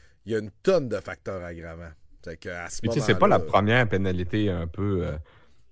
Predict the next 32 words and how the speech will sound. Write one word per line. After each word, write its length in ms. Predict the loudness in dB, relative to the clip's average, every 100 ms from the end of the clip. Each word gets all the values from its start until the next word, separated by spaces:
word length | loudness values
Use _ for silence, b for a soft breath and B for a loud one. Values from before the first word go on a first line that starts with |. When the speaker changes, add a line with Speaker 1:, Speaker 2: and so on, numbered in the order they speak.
| -20 -14
Speaker 2:
douteuse, 800 | -8 -6 -2 -2 -2 -4 -6
là, 60 | -8
que 140 | -6
les 160 | -6 -4
commissaires, 680 | -2 -4 -2 0 0 0 -2
euh, 200 | -2 -2
nous 120 | -4
sortent, 480 | -4 -2 -4 -6 -2
là. 80 | 0
On 300 | 2 0 2
pensait 340 | 2 4 0
que 80 | 2
depuis 400 | 0 2 4 4
Abu 220 | 4 0
Dhabi, 520 | 2 2 0 -4 -2
euh, 120 | -2
puis, 360 | -2 -6 -6 -4
euh, 120 | -6
ça, 180 | -8 -12
c'était, 300 | -12 -8 -8
c'était 640 | -8 -12 -12 -12 -8 -6
supposé 400 | -8 -2 -2 2
être 100 | 0
réglé, 460 | 0 -4 -4 -4 -6
ça, 160 | -6 -8
ces 260 | -6 -4
Speaker 1:
Ouais, 60 | 2
Speaker 2:
affaires-là, 400 | 8 8 8 4
Speaker 1:
ouais, 460 | 4 4 4 4 2
Speaker 2:
mais, 60 |
Speaker 1:
ouais. 20 | 0
Speaker 2:
euh, 200 | -2